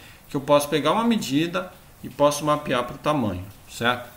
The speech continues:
Legal. É, então, eu posso também agora, é, olhar as outras medidas de centralidade, certo? Então vamos olhar as outras medidas quais são,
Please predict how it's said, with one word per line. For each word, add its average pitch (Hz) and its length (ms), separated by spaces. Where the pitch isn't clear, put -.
Legal. 127 500
É, 120 1160
então, 156 560
eu 151 120
posso 185 360
também 175 440
agora, 131 600
é, 110 460
olhar 135 760
as 117 200
outras 208 380
medidas 156 560
de 160 80
centralidade, 151 960
certo? - 480
Então 147 120
vamos 202 280
olhar 165 340
as 143 220
outras 151 260
medidas 139 640
quais 143 260
são, 90 320